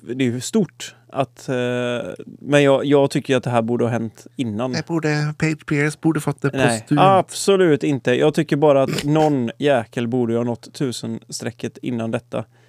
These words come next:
Speaker 1: Det är ju
Speaker 2: Page Pierce.
Speaker 1: liksom ett jävla gnäll på dig. Hon är ju fan, eh, hon är ju körd. Och är s-, jag tror inte hon kommer
Speaker 2: Nej.
Speaker 1: ta en pallplacering i år.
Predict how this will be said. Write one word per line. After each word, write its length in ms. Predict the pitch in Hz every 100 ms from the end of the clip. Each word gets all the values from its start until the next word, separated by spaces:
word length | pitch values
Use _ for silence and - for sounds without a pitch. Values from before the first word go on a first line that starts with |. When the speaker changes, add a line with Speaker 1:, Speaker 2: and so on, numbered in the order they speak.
| _ _ _ _
Speaker 1:
Det 140 | 131
är 40 | 127
ju 120 | 123
Speaker 2:
Page 100 | 123 120
Pierce. 20 | 143
Speaker 1:
liksom 380 | 151 117 117 131 _ _ _ _ _ _ _ _ _ _ _ 127 - - _ _ - _ _ _ - - - - - -
ett 300 | 143 120 151
jävla 440 | 240 143 101 120
gnäll 720 | 170 170 156 139 156 330 370 359
på 80 | 381
dig. 260 | - - - - - -
Hon 300 | - 202 254
är 80 | 233
ju 60 |
fan, 520 | - 233 202 170 175
eh, 320 | 170 170 160 147 -
hon 200 | 120 156
är 40 | 185
ju 80 |
körd. 640 | 180 - 123 139 - - - _ _ _ _ - - - 196
Och 140 | - 233
är 40 |
s-, 320 | 151 - - -
jag 200 | 175 185
tror 200 | - 208
inte 160 | 190 175
hon 140 | 160
kommer 120 | 120
Speaker 2:
Nej. 80 | -
Speaker 1:
ta 160 | 147 127
en 180 | 123 -
pallplacering 880 | - 165 127 123 117 120 117 151
i 40 | 175
år. 220 | 110